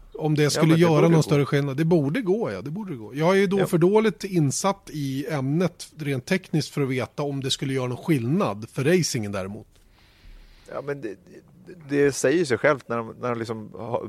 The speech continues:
Speaker 2: bromsar på tjugofem meter från trehundra till, eh, hundrafemtio. Alltså,
Speaker 1: Mm.
Speaker 2: det är ju typ där de är.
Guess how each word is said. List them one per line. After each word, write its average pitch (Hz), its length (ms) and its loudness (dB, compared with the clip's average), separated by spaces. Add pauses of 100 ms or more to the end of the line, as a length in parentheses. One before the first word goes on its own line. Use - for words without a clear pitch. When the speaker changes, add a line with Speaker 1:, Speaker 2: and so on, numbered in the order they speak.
(120)
Speaker 2:
bromsar 135 460 -2
på 135 260 -4
tjugofem 110 400 -2
meter 107 500 -8
från 101 360 -6 (680)
trehundra 107 640 0
till, 98 320 -6 (160)
eh, - 400 -12
hundrafemtio. 104 840 -4
Alltså, 107 160 -2
Speaker 1:
Mm. 104 340 -6 (120)
Speaker 2:
det 117 100 -4
är 123 40 -2 (140)
ju 101 180 0 (480)
typ - 380 -6
där 95 180 2
de 107 120 -4
är. 135 200 -4